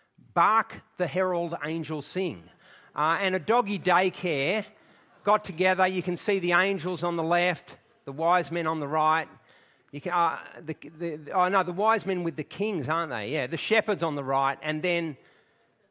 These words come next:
Mary and <laughs> Joseph. And if you can see really closely, you can see the eyes of little baby Jesus.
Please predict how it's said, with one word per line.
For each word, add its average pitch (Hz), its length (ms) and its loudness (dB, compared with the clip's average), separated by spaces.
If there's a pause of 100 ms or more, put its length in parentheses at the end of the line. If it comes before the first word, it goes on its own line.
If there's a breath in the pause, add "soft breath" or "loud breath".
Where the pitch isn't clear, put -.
(360)
Mary 190 380 2
and 151 120 0
<laughs> - 140 -4
Joseph. 202 560 0 (800 soft breath)
And 180 120 0
if 214 140 0
you 226 80 -4
can 226 160 0
see 277 320 0
really 240 240 4
closely, 185 520 0
you 175 40 -4
can 180 160 -2
see 208 160 0
the 180 160 0
eyes 180 340 2
of 147 220 -4
little 180 220 -2
baby 170 340 2
Jesus. 170 760 -2